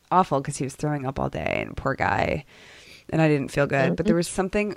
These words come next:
Speaker 1: really, really special about him and I curling up on the lazy boy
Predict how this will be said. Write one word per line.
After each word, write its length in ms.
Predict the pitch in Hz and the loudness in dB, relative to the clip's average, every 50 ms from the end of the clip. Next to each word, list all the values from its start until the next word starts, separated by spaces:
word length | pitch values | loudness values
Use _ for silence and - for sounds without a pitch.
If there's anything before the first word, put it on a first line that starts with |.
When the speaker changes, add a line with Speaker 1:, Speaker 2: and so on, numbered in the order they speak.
| - _ - | -10 _ -8
Speaker 1:
really, 680 | 151 151 151 160 160 156 151 151 151 147 147 147 - - | -4 -2 2 4 4 6 6 6 6 6 4 2 0 -2
really 340 | - 147 151 147 139 131 131 | -2 2 4 4 6 4 2
special 380 | - - - 120 135 - - 73 | 0 4 4 4 4 2 0 2
about 220 | 85 80 76 - | 4 6 4 6
him 180 | 143 160 139 139 | 4 2 0 0
and 100 | - - | 0 0
I 160 | - - 165 | 0 0 -2
curling 400 | - - - 151 147 151 147 147 | -2 0 2 4 4 4 4 2
up 260 | 143 143 143 - - - | 2 0 0 -2 -4 -2
on 120 | 147 156 | -2 0
the 100 | 160 151 | 2 2
lazy 280 | 147 147 151 165 - 151 | 2 2 2 0 0 -2
boy 380 | 139 147 139 135 135 135 135 | -2 -2 -2 -2 -2 -4 -4